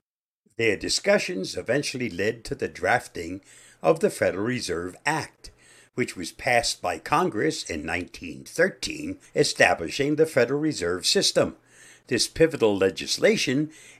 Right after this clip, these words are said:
aimed to provide a more stable and flexible monetary and banking system for the U S. The Jekyll Island meeting marked a significant milestone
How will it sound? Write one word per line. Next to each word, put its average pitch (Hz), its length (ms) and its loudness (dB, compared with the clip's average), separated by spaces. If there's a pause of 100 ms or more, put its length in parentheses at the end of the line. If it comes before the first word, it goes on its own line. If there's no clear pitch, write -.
(140)
aimed 156 320 4 (140)
to 110 100 -6
provide 92 640 2
a 120 100 -2
more 87 240 -2
stable 151 500 0
and 165 180 -2
flexible 104 640 -2
monetary 110 760 -4 (300)
and 165 260 -4
banking 87 420 -8
system 127 540 0 (260)
for 85 280 -2
the 82 140 -10
U 101 320 -4
S. - 480 4 (460)
The 113 100 -2
Jekyll 127 440 2
Island 113 440 2
meeting 175 500 0 (340)
marked 147 440 0
a 107 120 -2
significant 117 840 -2
milestone 92 800 -2